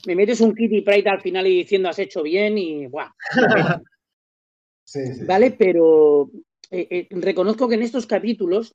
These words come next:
Speaker 1: eh, en estos anuales, que son los cinco anuales que han hecho de, de X-Men, te encuentras con, con perspectivas nuevas, te encuentras con capítulos que, que son homenajes,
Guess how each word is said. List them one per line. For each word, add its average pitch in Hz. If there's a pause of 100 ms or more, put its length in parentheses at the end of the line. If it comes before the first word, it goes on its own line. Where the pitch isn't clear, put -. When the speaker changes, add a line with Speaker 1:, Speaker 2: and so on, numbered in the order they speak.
Speaker 1:
eh, 170
en 170
estos 208
anuales, 185
que 147
son - (220)
los 131
cinco 175
anuales 165
que -
han 147
hecho 165
de, 147 (580)
de 160
X-Men, 202 (680)
te 196
encuentras 214
con, 156 (1200)
con 175
perspectivas 185
nuevas, 160
te 170
encuentras 185
con 185
capítulos 165
que, 147
que 135
son 156
homenajes, 175